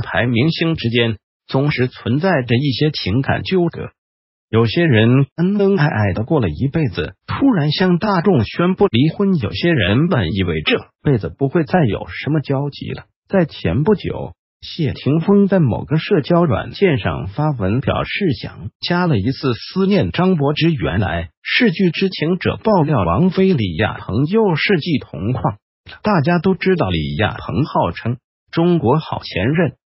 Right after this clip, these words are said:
两人离婚这么久，可是在一起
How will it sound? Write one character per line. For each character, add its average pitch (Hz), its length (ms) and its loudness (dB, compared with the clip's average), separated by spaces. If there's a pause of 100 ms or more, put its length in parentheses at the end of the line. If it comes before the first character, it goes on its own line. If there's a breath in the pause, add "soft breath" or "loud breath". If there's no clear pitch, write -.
两 117 280 0
人 131 200 2
离 127 180 2
婚 165 320 2
这 190 140 2
么 110 80 0
久， 71 180 -6 (500)
可 90 140 -4
是 - 160 -4
在 170 160 0
一 185 200 2
起 82 420 -8